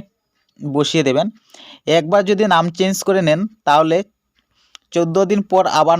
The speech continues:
নাম চেঞ্জ করতে পারবেন। আর ওই চোদ্দ দিনের মধ্যে ভিতরে আপনারা নাম আর চেঞ্জ করতে পারবেন না।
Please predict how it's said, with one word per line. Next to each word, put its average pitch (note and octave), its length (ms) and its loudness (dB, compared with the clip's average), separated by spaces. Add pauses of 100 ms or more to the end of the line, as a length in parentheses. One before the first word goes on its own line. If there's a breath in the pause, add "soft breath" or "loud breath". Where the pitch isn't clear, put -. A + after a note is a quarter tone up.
নাম D3+ 100 4 (120)
চেঞ্জ E3+ 160 -4 (100)
করতে F3+ 240 0
পারবেন। C#3 280 0 (3000 soft breath)
আর C3 120 0 (100)
ওই F3 60 0 (760)
চোদ্দ F3+ 240 -4 (120)
দিনের G#3 260 0
মধ্যে F3+ 260 0 (520)
ভিতরে F#3 260 0 (100)
আপনারা E3+ 320 0 (260)
নাম D3 220 2
আর E3 160 2
চেঞ্জ E3 160 -4 (100)
করতে D#3 220 0
পারবেন G#2+ 300 0
না। G2 60 -14